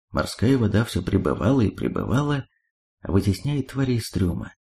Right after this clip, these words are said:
Но высота все еще приличная, всплеск получился добротный,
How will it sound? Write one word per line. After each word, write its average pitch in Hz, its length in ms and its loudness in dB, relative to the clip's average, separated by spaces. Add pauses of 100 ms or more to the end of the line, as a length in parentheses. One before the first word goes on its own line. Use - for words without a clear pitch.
(600)
Но 85 200 4
высота 131 360 2
все - 160 0
еще 117 180 0
приличная, 92 800 2 (140)
всплеск - 540 -2
получился 98 520 2
добротный, 135 800 -4